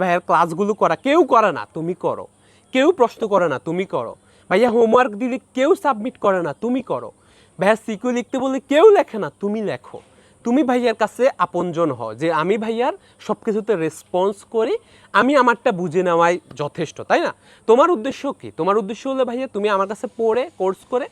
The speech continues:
তুমি তোমারটা বুঝে নিলেই সেটাই হচ্ছে তোমার জন্য সবচেয়ে উপযুক্ত। সেটাই আমাদেরকে করতে হবে। আমাদের জন্য আমাদের টিচার হেল্প করে বসে থাকবে না, কোনো ভাইয়া হেল্প করে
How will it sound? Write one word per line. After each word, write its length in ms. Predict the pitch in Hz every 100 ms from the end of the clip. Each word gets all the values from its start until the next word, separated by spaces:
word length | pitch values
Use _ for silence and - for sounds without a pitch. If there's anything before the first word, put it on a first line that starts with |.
| _ - -
তুমি 160 | 277 285 226
তোমারটা 360 | 220 247 - 240
বুঝে 220 | 170 143 175
নিলেই 240 | 160 180 330 - _ _
সেটাই 260 | - 202 202 190
হচ্ছে 180 | - 185
তোমার 180 | 127 131 139
জন্য 140 | 214 330 -
সবচেয়ে 320 | 175 - 208
উপযুক্ত। 340 | 165 143 120 - -
সেটাই 200 | 220 233
আমাদেরকে 280 | 214 202 202 214
করতে 200 | 208 -
হবে। 140 | 117 92 _ - - 185
আমাদের 200 | 208 214
জন্য 100 | 226 220
আমাদের 160 | 214 -
টিচার 240 | 220 254 226
হেল্প 140 | 196 -
করে 100 | 202 180
বসে 160 | 156 165
থাকবে 200 | 147 135 120
না, 60 | 147
কোনো 100 | 202 196
ভাইয়া 180 | 214 196
হেল্প 120 | 165
করে 100 | -